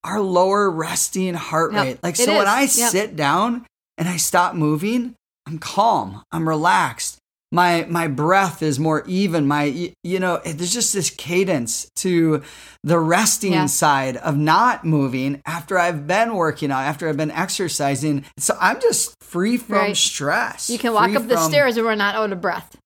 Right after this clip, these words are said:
Speaker 2: And I
Speaker 1: Exactly.
Speaker 2: appreciate that. I feel like I'm glad it's not a chore to walk downstairs or upstairs carrying a, you know, a load of laundry. I wanna make sure that my heart is in strength. And honestly, when I have those weird days where there's chest pain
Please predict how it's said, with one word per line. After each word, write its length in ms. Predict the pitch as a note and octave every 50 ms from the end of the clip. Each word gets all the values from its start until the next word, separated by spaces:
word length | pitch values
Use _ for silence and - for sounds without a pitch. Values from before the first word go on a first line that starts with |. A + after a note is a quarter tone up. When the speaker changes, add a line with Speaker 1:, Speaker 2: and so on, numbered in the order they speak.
| _ _ _ _ -
Speaker 2:
And 100 | F3 F3+
I 100 | D3+ -
Speaker 1:
Exactly. 360 | E3+ A3+ A3+ A#3 A3+ - C4
Speaker 2:
appreciate 420 | B3+ C4 - - A3 G3+ F3+ - -
that. 180 | E3+ D#3+ D3+
I 140 | D#3 F3 F3
feel 160 | F3 - G#3+
like 180 | G#3 G3+ F#3+ - -
I'm 100 | G3 G3+
glad 220 | G3 G3+ G3 G#3 G#3
it's 160 | - - -
not 180 | G#3 F3+ F#3
a 60 | F#3+ G3
chore 340 | - - B3 B3 A#3 G#3
to 140 | G3 G3 G3
walk 240 | F#3+ F3+ E3+ - -
downstairs 580 | F3+ F3+ F#3 F3+ - - F3+ E3 E3+ F3+ D#3+ G3+
or 80 | F3+
upstairs 600 | C#3+ E3+ E3+ - - - D#3+ E3+ F3 F3+ F3 - _
carrying 360 | - - A3 G#3+ G#3 G#3+ G#3 F#3+
a, 120 | F3 F3
you 100 | G3+ G3+
know, 100 | G3 F#3
a 160 | F3+ F#3 F#3 F#3
load 220 | G3 G3 G#3 A3+
of 100 | A3 F#3
laundry. 420 | F3 - G3 C#4 C4 G3+ D#3 D#3
I 60 | D#3 D#3
wanna 220 | E3+ F3 G3 G3+ G#3
make 160 | G3+ G3+ G3+
sure 280 | - - B3+ B3+ A#3+ A#3+ - _ -
that 120 | G3 F#3
my 180 | G#3 G3+ G3+ G3
heart 280 | - A3 A#3 A#3+ A#3
is 400 | - A3+ A3+ C4 C4+ A3 F#3+ G3+ G3+ -
in 160 | F#3 F3+ F#3
strength. 300 | - - - G3+ G3 - B3
And 160 | A#3 A3 A3+ - -
honestly, 640 | B3+ A#3 C4+ D4+ D#4+ C#4+ - - A3 G#3 A#3 A3+ A3+
when 260 | - A3 A3+ B3 B3+ A3+
I 200 | C#4 A#3+ B3+ C#4
have 280 | C#4 B3+ B3 A#3+ B3 A3
those 200 | B3 A#3+ A3+ G3
weird 300 | G3 G3+ B3 B3 B3 A#3
days 260 | G3 A3 A3+ B3+ B3 A3
where 160 | A3 G#3+ G3+
there's 360 | G3+ G#3 G#3 G3+ - - - -
chest 320 | - C4+ D4 F4+ - -
pain 360 | - - F3+ F3+ A3+ C#4+ C#4